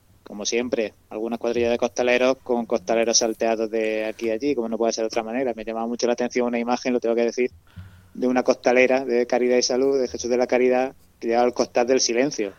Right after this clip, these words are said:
Digo, mira qué imagen, digo, este costal marrón con la Cruz de Santiago, que nunca ha sido portado por una mujer, porque en el silencio no hay costaleras,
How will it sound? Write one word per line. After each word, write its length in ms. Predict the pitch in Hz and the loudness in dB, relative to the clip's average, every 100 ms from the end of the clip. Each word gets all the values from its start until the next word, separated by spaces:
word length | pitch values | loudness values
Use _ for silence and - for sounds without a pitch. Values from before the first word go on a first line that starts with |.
| - | -12
Digo, 200 | 104 98 | -10 -6
mira 200 | 107 123 | -4 -2
qué 100 | 110 | -2
imagen, 400 | 104 - 139 110 | -4 -6 -6 -8
digo, 240 | 101 98 | -8 -10
este 220 | 104 127 | -6 -2
costal 640 | 127 - 123 120 120 120 120 - - | -2 0 2 2 2 0 -4 -12 -8
marrón 460 | 123 117 127 131 | -4 -2 2 4
con 80 | 127 | 4
la 80 | 120 | 2
Cruz 140 | 123 | 2
de 60 | 123 | 0
Santiago, 360 | 117 127 135 | 2 4 4
que 120 | 113 107 | 4 -4
nunca 220 | 113 117 | -4 -2
ha 20 | |
sido 140 | 117 120 | 0 2
portado 260 | 117 113 | 2 2
por 100 | 117 | 2
una 140 | 117 113 | 0 -4
mujer, 260 | 113 139 | 2 4
porque 200 | 139 113 | 4 -2
en 60 | 104 | -4
el 60 | 101 | -4
silencio 400 | 101 110 110 110 | -4 -6 -2 -4
no 60 | |
hay 80 | 110 | -2
costaleras, 640 | - - 113 127 131 170 | -4 -2 0 2 0 -4